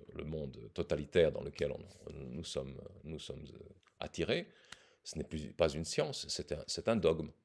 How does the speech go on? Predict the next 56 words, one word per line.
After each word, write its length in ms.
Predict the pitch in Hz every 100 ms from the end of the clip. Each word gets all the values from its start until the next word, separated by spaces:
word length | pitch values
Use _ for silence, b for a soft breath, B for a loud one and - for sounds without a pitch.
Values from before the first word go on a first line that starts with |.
| _ _ - -
Parce 140 | - -
que 220 | 85 -
si 240 | - - 98
c'était 200 | 92 87
une 180 | 78
science, 320 | 71 104 120 69
elle 80 |
accepterait 640 | 71 - 71 78 73 98 - b -
d'entrer 320 | - - 90
en 80 | 76
débat 440 | 78 71 82 - -
avec 200 | 71 -
ceux 120 | 78
qui 120 | 71
la 80 | 71
contredisent. 640 | 76 - 71 71 69 - _ -
Il 100 | 95
n'y 60 |
a 60 | 87
pas 180 | - 107
de 80 | 82
débat. 320 | 78 76 - _ -
On 80 | 87
l'a 100 | 78
vu 160 | 90 92
en 100 | 82
Suisse, 320 | - 98 -
on 60 |
l'a 100 | 76
vu 120 | 76 73
partout. 380 | - - 107 - B B B B
Les 100 | 85 82
tenants 320 | - 101 104
de 60 | 104
cette 160 | 85 -
science 460 | - 85 98 - _ _ _ -
ne 140 | 82
veulent 240 | 76 98 -
pas 140 | 67
débattre 460 | 62 64 - - _ -
avec 240 | 78 73
ceux 120 | -
qui 120 | 78 -
la 80 |
contestent. 560 | - 110 95 104 - - b b b
Ce 140 | - 82
sont 160 | -
deux 180 | 76 92
mondes 280 | 90 95 98
qui 100 | -
se, 280 | - 71 - - _ -
qui 120 | -
se 120 | 78
frottent, 480 | - 85 - - _ _ _ _
qui 120 | -
se, 340 | - 78 73